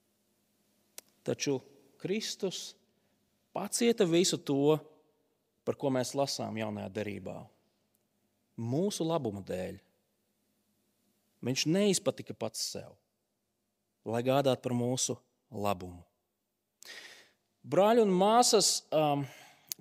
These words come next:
Kristus, kuram mēs visi piederam, viņa žēlastībā kalpojam, mūsu dēļ atdeva pats sevi. Lai mums tagad varētu būt miers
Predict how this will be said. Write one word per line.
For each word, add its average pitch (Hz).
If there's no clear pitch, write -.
Kristus, 262
kuram 208
mēs 180
visi 214
piederam, 107
viņa 135
žēlastībā 196
kalpojam, 113
mūsu 165
dēļ 185
atdeva 147
pats -
sevi. -
Lai 131
mums 233
tagad 208
varētu 156
būt 139
miers 165